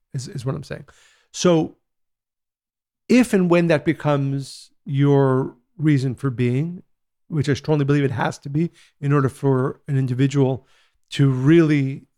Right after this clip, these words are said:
throughout life be satisfied, happy, then you realize that failure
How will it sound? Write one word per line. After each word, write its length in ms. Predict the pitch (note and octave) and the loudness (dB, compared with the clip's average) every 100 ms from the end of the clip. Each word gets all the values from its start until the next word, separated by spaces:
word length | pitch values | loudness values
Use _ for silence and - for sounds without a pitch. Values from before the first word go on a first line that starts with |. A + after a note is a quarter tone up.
| - | -8
throughout 420 | D3 D3 C#3+ C#3+ | -2 0 0 -2
life 360 | C#3 C#3 C#3 - | -2 -2 -6 -6
be 360 | C#3 C3 D#3+ - _ | -4 -4 -8 -16 _
satisfied, 760 | - D3 D#3 C#3+ - C#3 C#3 A#2+ | -8 -4 -4 -4 -2 -2 -2 -4
happy, 460 | D#3 D#3 E3 E3+ - _ _ _ _ _ _ _ _ _ - | -6 -6 -8 -14 -16 _ _ _ _ _ _ _ _ _ -8
then 580 | F#3 C#3 F3 F3+ E3+ F3+ _ _ _ _ - | -2 2 4 4 0 -6 _ _ _ _ -2
you 180 | F3+ F3+ | 2 4
realize 500 | A3 G#3 F#3+ F#3 C#3 | 4 4 4 2 0
that 360 | D#3+ D3+ - _ _ _ | 0 0 -6 _ _ _
failure 840 | - - F#3+ G3+ G3 B2+ A#2+ C#3 | -18 -4 2 4 4 0 -4 -10